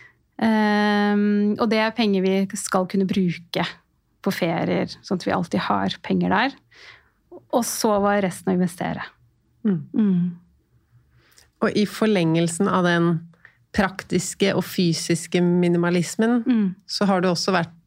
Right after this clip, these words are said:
Speaker 2: i en sånn, hva kaller man det, mental minimalisme, at du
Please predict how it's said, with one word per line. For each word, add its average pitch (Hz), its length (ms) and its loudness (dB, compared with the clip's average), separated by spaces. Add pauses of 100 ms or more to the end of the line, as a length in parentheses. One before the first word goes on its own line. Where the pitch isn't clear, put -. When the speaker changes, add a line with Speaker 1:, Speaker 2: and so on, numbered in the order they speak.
(200)
Speaker 2:
i 190 40 2
en 175 100 4
sånn, 160 260 0 (520)
hva 180 100 -4
kaller 175 140 2
man 165 160 2
det, 185 120 2
mental 175 600 2
minimalisme, 185 760 2
at 190 80 -2
du 190 80 2